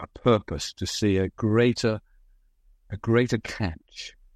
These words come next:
And I pray, Lord, that your wisdom and clarity of purpose, and not just the, the what they should be doing and the why they should do it, but the how. I pray that in these coming days you'll give them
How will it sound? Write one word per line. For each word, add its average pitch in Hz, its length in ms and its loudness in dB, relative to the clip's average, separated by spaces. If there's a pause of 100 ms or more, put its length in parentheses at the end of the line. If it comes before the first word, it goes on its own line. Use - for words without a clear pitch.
(1040)
And 117 160 2
I 120 120 4
pray, 131 420 2
Lord, 101 360 2
that - 180 -2
your 101 120 4
wisdom 92 600 0 (1900)
and 104 140 -4
clarity 123 920 0 (240)
of 101 220 -8
purpose, 110 720 0 (1200)
and 113 140 2
not 123 160 6
just - 320 0
the, 110 240 2 (1080)
the 110 100 2
what 104 340 4
they 117 140 2
should 110 180 -2
be 107 140 0
doing 107 480 0 (720)
and 90 140 -2
the 90 60 0
why 107 340 4
they 104 100 2
should - 260 0
do 98 200 0
it, 98 120 2
but 101 120 -10
the 92 100 -6
how. 92 440 -2
I 85 100 -4
pray 123 340 2
that 107 180 0
in 107 120 2
these 104 180 4
coming 107 340 2
days 90 320 0
you'll 101 120 0
give 101 180 -2
them 101 180 -2